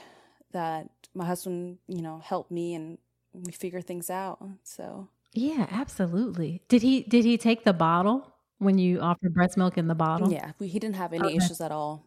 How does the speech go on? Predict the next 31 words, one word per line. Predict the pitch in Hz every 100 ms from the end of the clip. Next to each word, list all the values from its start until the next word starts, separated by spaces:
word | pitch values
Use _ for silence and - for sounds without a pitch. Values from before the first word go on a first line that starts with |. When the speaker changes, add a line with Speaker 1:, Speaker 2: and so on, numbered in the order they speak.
| -
Speaker 1:
you | 175
know. | 156 151 147 -
Speaker 2:
Well, | 226
that's | 226 220 _
good. | 156 147 156 175 -
I'm | 190
glad | 185 196
you | 180 -
didn't | 180 -
have | -
to |
deal | 156 151
with | 143 143
that. | 156 156
Speaker 1:
Yeah. | 202 165 - - - _ _ -
I | 302
think, | - 403 370
you | 330
know, | 277 262
a |
lot | 254 285
of | 370
the | 392
stuff | - - 277 269
that | 262
we | 233 226
read | 190 208 240
are | 226
kinda | 302 349
like | 277 185
guidelines. | 185 175 190 170 143 147 160 156 -